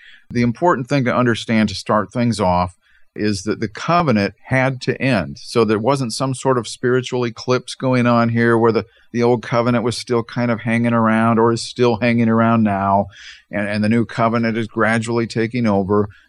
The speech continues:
or there's, there's no mixed covenant stuff. There's no, we were talking about pizza last week. There's no combination here. <laughs> It's just the new covenant. And it replaced the old one.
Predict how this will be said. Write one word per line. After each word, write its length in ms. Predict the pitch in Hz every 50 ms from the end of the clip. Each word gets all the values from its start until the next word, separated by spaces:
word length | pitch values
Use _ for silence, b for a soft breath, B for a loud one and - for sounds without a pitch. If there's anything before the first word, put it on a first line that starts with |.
| b b -
or 120 | - 78
there's, 200 | 82 113 110 101
there's 340 | 107 110 110 110 113 110 98
no 240 | 117 120 120 123 123
mixed 840 | 127 120 117 120 123 - - - - - - - - - - - - - - -
covenant 500 | - - - 131 123 131 127 127 120 -
stuff. 480 | - - - - 123 123 127 123 - - -
There's 240 | 110 101 98 95
no, 400 | 104 107 107 110 107 107 104 101 - - - - - -
we 120 | 104 101
were 100 | 95 95
talking 320 | - - 107 104 107 107
about 240 | 101 95 92 87 -
pizza 320 | - 113 107 101 - 95 90
last 340 | 87 82 85 87 85 -
week. 200 | - 90 92 90
There's 180 | 95 98 92 85
no 120 | 110 107
combination 800 | 101 - - 113 120 123 117 117 113 113 110 104 104 - 95 90
here. 300 | 117 87 110 127 131 110 -
<laughs> 40 | 147 135 - 165 - 127 - 139 131 - B B B B
It's 240 | - 120 110 - -
just 480 | - - 127 131 127 127 127 - - -
the 120 | 123 117
new 260 | 117 120 120 120 113
covenant. 540 | 110 - 120 110 107 92 87 80 73 - - _ _ B B B B B B B -
And 100 | 117 120
it 40 | 117
replaced 720 | 113 131 131 131 - - - 156 165 190 170 - - -
the 160 | 156 151 151
old 280 | 160 165 185 185 147 113
one. 300 | 98 92 - - -